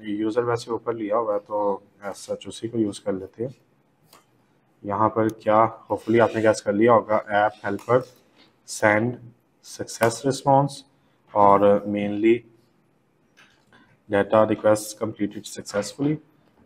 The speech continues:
Okay, Success response में main जो चीज़ है वो data है, ना कि ये चीज़। तो मैं इसको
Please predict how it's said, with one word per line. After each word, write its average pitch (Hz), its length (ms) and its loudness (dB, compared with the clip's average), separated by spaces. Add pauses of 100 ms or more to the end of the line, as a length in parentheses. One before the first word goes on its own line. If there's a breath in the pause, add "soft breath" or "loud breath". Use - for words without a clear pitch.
(280)
Okay, 98 760 -8 (1200 loud breath)
Success - 580 -2
response 123 500 -2
में 139 80 -4
main 120 380 -2
जो 151 120 -2
चीज़ 117 340 -4 (100)
है 123 80 0
वो 120 200 2 (720)
data 104 480 4
है, 87 180 -6 (1300 loud breath)
ना 104 200 2
कि 101 160 -6
ये 92 180 -2
चीज़। 90 340 -18
तो 104 100 -8
मैं 104 420 -4
इसको 117 580 -2